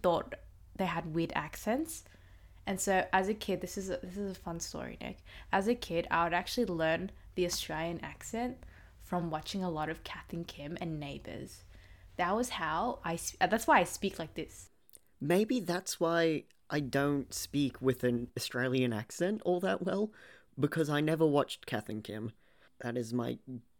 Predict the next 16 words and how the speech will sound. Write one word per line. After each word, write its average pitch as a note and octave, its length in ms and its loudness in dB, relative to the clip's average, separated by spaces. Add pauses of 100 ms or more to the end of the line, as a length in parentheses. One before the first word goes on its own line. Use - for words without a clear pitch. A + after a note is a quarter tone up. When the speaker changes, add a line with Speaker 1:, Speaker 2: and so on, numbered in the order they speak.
(140)
Speaker 2:
darkest B2+ 540 -2
confession. A#2 720 -2
I A#2+ 120 -2
have A2 120 -4
never B2+ 260 -2
seen B2+ 420 -2 (220)
an A#2+ 260 -2
episode C#3+ 540 -2
of A2+ 160 -4
Kath - 260 -6
and A#2 160 0
Kim, B2+ 340 -2 (460)
and C3+ 160 0
at A#2+ 140 0
this B2 180 4
point, A#2+ 340 -2